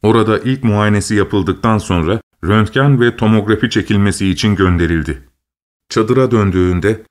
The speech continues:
yüzündeki bavulun derisi alınıp kafasındaki yarık dikilirken röntgende parçalı kırık tespit edilen iki ayağı da geçici alçıya alındı.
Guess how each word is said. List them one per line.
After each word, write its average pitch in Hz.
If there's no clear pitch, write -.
yüzündeki 123
bavulun 120
derisi 113
alınıp 110
kafasındaki 110
yarık 104
dikilirken 113
röntgende 123
parçalı 117
kırık 120
tespit 104
edilen 98
iki 98
ayağı 110
da 123
geçici 110
alçıya 104
alındı. 76